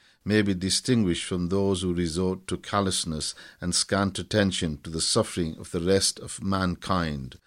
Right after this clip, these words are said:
The Holy Quran states, and I quote, and this is from chapter sixteen, verse seventy-two, "Allah has favored some of you above others in worldly gifts,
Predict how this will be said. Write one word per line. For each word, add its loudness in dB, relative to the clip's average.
The 6
Holy 8
Quran 6
states, 4
and 2
I 4
quote, 0
and 2
this 0
is -2
from 2
chapter 2
sixteen, 2
verse 2
seventy-two, -2
"Allah 12
has 12
favored 8
some 6
of 4
you 4
above 4
others 4
in 0
worldly 4
gifts, -2